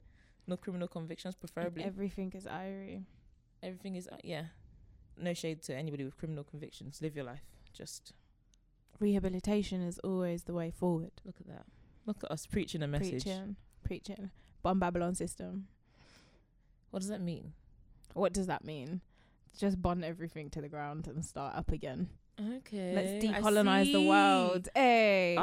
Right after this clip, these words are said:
Speaker 1: Okay, yeah, yeah, that makes
Speaker 2: Because,
Speaker 1: sense.
Speaker 2: like, with prisons as well. So,
Speaker 1: What?
Speaker 2: not that I have a love for prisons. Oh, no, okay, that really,
Speaker 1: You
Speaker 2: that came out the wrong way.
Speaker 1: Oh, do you mean
Speaker 2: Shit.
Speaker 1: as in, like, you like the idea of rehabil-, rehabilitation?
Speaker 2: Yeah, and prisons don't do that.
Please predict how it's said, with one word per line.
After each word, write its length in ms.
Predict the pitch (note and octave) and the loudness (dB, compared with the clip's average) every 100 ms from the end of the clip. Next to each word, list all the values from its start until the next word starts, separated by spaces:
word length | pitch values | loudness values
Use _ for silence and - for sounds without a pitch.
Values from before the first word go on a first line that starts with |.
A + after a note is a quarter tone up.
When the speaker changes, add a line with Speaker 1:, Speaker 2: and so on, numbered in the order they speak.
| G#4+ | 2
Speaker 1:
Okay, 200 | E4+ C#4 | 2 -4
yeah, 160 | C#4 E4+ | -2 -2
yeah, 120 | A#3+ | 0
that 120 | A#3 | 4
makes 160 | C4+ C4+ | 4 4
Speaker 2:
Because, 20 | |
Speaker 1:
sense. 160 | F#3+ G3+ | 2 4
Speaker 2:
like, 180 | A#3+ | 6
with 120 | - - | 6 6
prisons 420 | C#4+ D4 A#3+ G#3+ | 4 6 4 4
as 140 | F#3 F#3 | 2 0
well. 320 | D3+ - C#3+ F#3+ - - | 0 0 -2 -2 -4 -12
So, 440 | - D#3+ D#3 D3 E3+ - - _ - | -6 -4 -4 -4 -8 -10 -20 _ -8
Speaker 1:
What? 340 | F#3+ F3+ - | -4 -4 2
Speaker 2:
not 120 | A3 | 2
that 80 | A#3+ | 4
I 20 | A#3+ | 4
have 140 | A#3 | 4
a 40 | |
love 200 | G#3+ G#3 | 4 4
for 120 | G3 F#3+ | 0 -2
prisons. 580 | F3+ E3+ D#3+ A#3 A3+ - - - _ _ _ - | -2 -2 -2 -2 -4 -10 -20 -20 _ _ _ -2
Oh, 160 | F#3 F3 - | 0 0 0
no, 140 | E3+ | -4
okay, 280 | E3+ F3 E3 | -4 -4 -4
that 140 | F#3 G#3+ | -4 -2
really, 300 | G3+ G3+ F#3+ | 2 4 6
Speaker 1:
You 60 | F#3 | 4
Speaker 2:
that 180 | - | 2
came 320 | - G#3 G3 F#3 | -2 2 4 2
out 120 | D#3+ | 0
the 80 | D#3+ | -4
wrong 220 | E3+ E3 | -6 -6
way. 280 | D#3+ C#3+ F3 - | -6 -8 -6 0
Speaker 1:
Oh, 60 | A3+ | 2
do 40 | A3 | 2
you 60 | |
mean 80 | B3+ | 0
Speaker 2:
Shit. 80 | B3+ | 0
Speaker 1:
as 20 | |
in, 80 | B3 | 0
like, 200 | A#3 A3 | -2 -2
you 120 | G#3+ | -2
like 160 | A3 G#3+ | 0 0
the 80 | G3+ | 0
idea 260 | G3+ G#3 | 0 0
of 60 | G3+ | -2
rehabil-, 400 | F3 F#3 F#3 F3+ - | -4 -6 -6 -8 -10
rehabilitation? 680 | F3 F3+ E3+ F3 - F3 - - | -8 -8 -8 -10 -10 -12 -14 -2
Speaker 2:
Yeah, 320 | A3 A3+ F#3 | 6 8 8
and 200 | F3 G3 | 6 8
prisons 300 | A3 G#3+ G#3 | 8 8 4
don't 220 | F#3+ E3+ | 2 0
do 160 | F3+ E3 | 0 0
that. 180 | A#2+ | -2